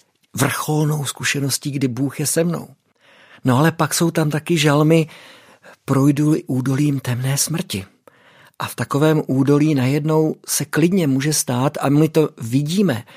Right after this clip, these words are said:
na mnohých místech v Bibli, vidíme, že ten, kdo se k Pánu Bohu modlí, tak se modlí takovými slovy, že si říkáme: "Může si to ještě dovolit?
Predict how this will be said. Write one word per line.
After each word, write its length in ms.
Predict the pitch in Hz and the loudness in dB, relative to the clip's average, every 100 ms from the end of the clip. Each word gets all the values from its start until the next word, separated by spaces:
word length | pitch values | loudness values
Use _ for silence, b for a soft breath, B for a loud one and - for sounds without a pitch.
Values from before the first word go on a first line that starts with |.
| B B | B B
na 200 | 131 139 | 2 2
mnohých 440 | 160 170 156 151 139 | 4 2 0 -4 -4
místech 420 | 160 180 - 127 | -6 -4 -4 -4
v 60 | |
Bibli, 300 | 120 151 151 | -2 -4 -2
vidíme, 520 | 120 123 127 127 131 139 B B B B | -4 -4 0 0 0 -2 B B B B
že 160 | 127 135 | -6 -4
ten, 280 | - 151 165 | 0 2 2
kdo 300 | 147 143 123 | 2 0 0
se 220 | - 135 | -6 -8
k 100 | - | -6
Pánu 300 | - 120 147 | -4 -2 -2
Bohu 280 | 147 143 165 | -2 -2 -2
modlí, 440 | 139 131 123 123 | 0 0 -2 -6
tak 180 | - - | -10 -8
se 120 | - | -4
modlí 420 | 135 131 139 143 | 0 0 0 0
takovými 600 | 139 - - 185 190 190 | -2 -8 -6 -2 -2 -2
slovy, 540 | 175 - 135 127 127 147 B B B B - | -2 -2 -2 -2 -2 -4 B B B B -8
že 520 | 123 139 143 143 139 - | -2 0 0 0 -4 -10
si 180 | - - | -12 -10
říkáme: 460 | 131 - 131 135 131 | -10 -6 -4 -4 -6
"Může 500 | 131 127 131 127 131 | -8 -8 -6 -6 -6
si 140 | 151 | -8
to 100 | 160 | -8
ještě 300 | 156 127 151 | -6 -6 -4
dovolit? 680 | 135 123 113 185 214 196 | 0 0 2 0 0 -2